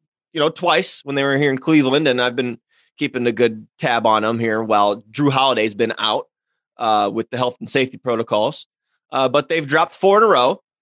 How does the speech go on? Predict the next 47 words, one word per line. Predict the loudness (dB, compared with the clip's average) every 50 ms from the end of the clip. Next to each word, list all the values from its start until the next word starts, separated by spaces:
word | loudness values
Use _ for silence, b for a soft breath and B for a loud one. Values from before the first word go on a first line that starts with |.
| _ _ _ _ _ -8
Uh, | -4 0 0 2 2 2 2
you | 2 2
know, | 2 2 2
there's | 2 2 2 2
a | 2
lot | 2 2 2 2
of | 0
people | -2 -2 -2 0 0
that | 2 2 4
are | 4 2
hitting | 2 0 0
the | -2 -2
panic | -2 -2 -2 -2 -2 -2
button. | -2 -4 -2 -2 -2 -4 -2
Giannis | 0 0 0 -2 0 0
Antetokounmpo | 0 0 0 -2 -2 0 0 -2 0 -2 -2
says, | 0 0 -2 -2
"Whoa, | 0 0 0 2
whoa, | 2 2
whoa, | 2 2 2 0 2
don't | 2 2 0 2
do | 2 2 2
that." | 2 2 0 -2 _ _ _ _ _ _ _ _ _ _ _ -6
Almost | -4 0 0 0 0 2
like | 0 0 0
his | -2 -4
friend | -4 -2 0 0 0 0 -2 -4 -2
Aaron | 0 2 2 4 4
Rodgers | 4 4 4 2 2 0 -2 -2 -10 _
said, | -2 0 2 2 2 0 0
R | 0 2 2 4 4
E | 2 2 2
L | 2 0 0 2
A | 2 0 0 0
X. | 0 -2 -2 -2 -4 -6 -10 -10 -12 _ _ _ _ _ _ _ _ _ _ _ _ _ _ _ _ -4
Giannis | -2 -2 0 0 0 -2
is | -2 -2
saying, | 0 2 2 2 0 -2 -4 -8 _ _ _ _ _ _ _ _ _ _ _
"Let's | -6 -2 -2 -2 -2 -4
cool | -4 0 2 2
it | 4 4
down | 2 2 2 2 4
a |
little | 4 4 4 4 4
bit. | 2 2 2 2 0 -2 _ _ _ _ _ _ _ _ _ _ _ _ _ _ _ _ _ _ _
This | -10 -6 -2 0
isn't | 0 2 0 -2 -2